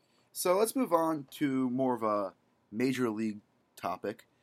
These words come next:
Um, so in this young season, we have a lot of surprise teams in first place. Uh, however,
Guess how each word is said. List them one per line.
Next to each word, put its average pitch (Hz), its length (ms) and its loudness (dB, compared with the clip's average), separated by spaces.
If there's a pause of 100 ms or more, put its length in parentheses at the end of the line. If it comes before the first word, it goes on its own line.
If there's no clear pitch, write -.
(320)
Um, 127 480 6 (140)
so 147 240 2
in 156 60 2
this 147 180 -2
young 170 180 6
season, 160 380 0
we 139 100 0
have 131 100 -2
a 127 40 -4
lot 123 140 4
of 131 80 -6
surprise 131 580 0
teams 139 460 -4
in 107 80 -6
first 117 300 -6
place. 120 440 -6 (680)
Uh, 101 460 -4 (1160)
however, 160 600 6